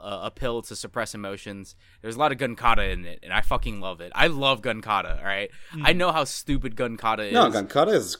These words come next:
Speaker 3: fucking awesome.
Speaker 1: Yeah, no, I mean, like, real life purposes, that doesn't, that's not how it works.
Speaker 3: No, it's just
Speaker 1: You
Speaker 3: really
Speaker 1: can't
Speaker 3: fun.
Speaker 1: fucking,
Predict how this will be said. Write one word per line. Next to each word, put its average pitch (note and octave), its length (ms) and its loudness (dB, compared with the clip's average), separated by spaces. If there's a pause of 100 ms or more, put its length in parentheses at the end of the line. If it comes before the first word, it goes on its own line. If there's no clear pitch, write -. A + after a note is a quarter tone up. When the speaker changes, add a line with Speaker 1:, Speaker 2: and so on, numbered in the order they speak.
(140)
Speaker 3:
fucking C3+ 280 -2
awesome. A2 480 -6
Speaker 1:
Yeah, F#3 400 4
no, D#3 200 2
I D3 100 2
mean, E3 220 -4 (120)
like, B2+ 240 -2
real C#3+ 180 0
life D3+ 240 2
purposes, C3+ 460 -8 (100)
that A#2+ 140 -4
doesn't, A#2+ 260 -4
that's A2+ 180 -10
not B2 140 -2
how A#2+ 140 0
it F#2+ 60 -4
works. F2 100 -16
Speaker 3:
No, - 80 2
it's G#2+ 100 0
just C3 160 2
Speaker 1:
You D3+ 80 0
Speaker 3:
really D#3+ 120 6
Speaker 1:
can't B2 100 0
Speaker 3:
fun. D#3+ 160 0
Speaker 1:
fucking, A2 240 -10